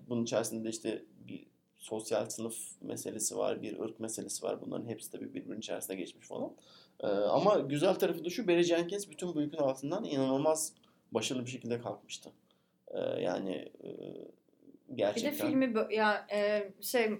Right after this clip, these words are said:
Speaker 2: Moonlight'ı izleyeli de yıl oldu ama,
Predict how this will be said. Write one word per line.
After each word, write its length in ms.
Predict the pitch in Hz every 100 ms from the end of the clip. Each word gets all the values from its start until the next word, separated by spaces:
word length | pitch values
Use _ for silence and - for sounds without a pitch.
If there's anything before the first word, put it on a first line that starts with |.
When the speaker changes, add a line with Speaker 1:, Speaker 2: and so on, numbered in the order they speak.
| - 208
Speaker 2:
Moonlight'ı 680 | 208 214 214 220 220 254 220 -
izleyeli 420 | 208 208 214 240
de 200 | 247 196
yıl 180 | 202 196 -
oldu 520 | 196 208 220 339 349
ama, 440 | 269 294 359 330